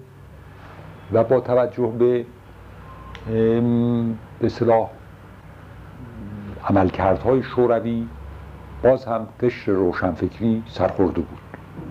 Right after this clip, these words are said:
بنابراین به اصطلاح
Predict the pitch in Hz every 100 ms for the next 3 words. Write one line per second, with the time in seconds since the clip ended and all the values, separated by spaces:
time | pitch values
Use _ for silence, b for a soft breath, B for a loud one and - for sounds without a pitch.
0 | - - - - - - - - - -
1 | 101 104 110 101 107 120 139 143 139 -
2 | - - - - - - 101 - 107 98